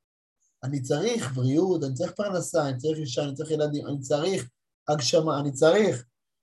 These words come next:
לקבל על מנת להשפיע. וזה בעצם מאוד מאוד חשוב. ככה פותרים את הרצון הר-, את הכאב הראשון. הכאב השני, המתנה,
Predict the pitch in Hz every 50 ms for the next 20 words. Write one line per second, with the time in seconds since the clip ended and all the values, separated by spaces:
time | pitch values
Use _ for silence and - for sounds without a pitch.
0 | _ _ - 156 160 180 170 175 - 175 165 160 185 196 214 240 254 269 - -
1 | - _ _ _ - 160 165 165 170 165 170 175 175 170 175 190 196 196 196 196
2 | - - _ - 165 180 190 190 185 180 156 127 - - - 220 220 208 190 151
3 | 123 120 - - _ _ _ _ _ _ _ _ _ _ _ _ _ _ _ -
4 | 143 156 156 160 185 190 170 180 190 185 - - 185 170 165 170 175 180 175 175
5 | 175 170 165 170 - 151 123 - 147 131 120 120 - - - _ _ _ _ _
6 | _ _ _ _ _ _ _ - - - 196 196 226 220 - - - 165 160 -
7 | - 185 190 220 233 214 202 - - 165 143 139 127 120 - 185 185 180 170 151
8 | 151 147 - 151 131 143 120 - 160 160 165 160 147 139 127 120 - 123 123 120
9 | - - _ _ _ _ _ _ _ _ _ _ _ _ _ _ _ _ _ -
10 | 160 156 - 202 226 247 254 240 233 - 196 185 175 185 196 214 226 - - _
11 | _ _ _ _ - - 170 170 165 160 147 - 180 170 160 160 165 190